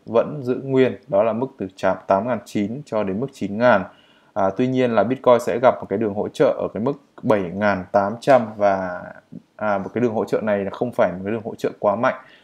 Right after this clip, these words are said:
Thế nên là nếu Bitcoin vượt qua được cái đường hỗ trợ này thì có lẽ là chúng ta sẽ,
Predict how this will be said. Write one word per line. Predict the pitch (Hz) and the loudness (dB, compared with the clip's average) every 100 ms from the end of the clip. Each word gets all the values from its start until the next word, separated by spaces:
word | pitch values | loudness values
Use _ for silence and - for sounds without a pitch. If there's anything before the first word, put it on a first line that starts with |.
| _ - | _ -10
Thế | |
nên | 107 113 | -6 -4
là | 101 | -4
nếu | 98 | -2
Bitcoin | 98 127 - 113 107 | -2 -2 2 2 2
vượt | 101 95 | -4 0
qua | 107 | 0
được | 101 | 2
cái | 107 | -2
đường | 110 | -4
hỗ | 95 | -4
trợ | 92 | -6
này | - 101 95 | -4 -4 -6
thì | 98 - | -12 -6
có | 98 | 0
lẽ | 98 - | 0 0
là | - - | -4 -6
chúng | 98 | -2
ta | 107 104 - | 2 2 0
sẽ, | - 104 127 | -4 -2 -2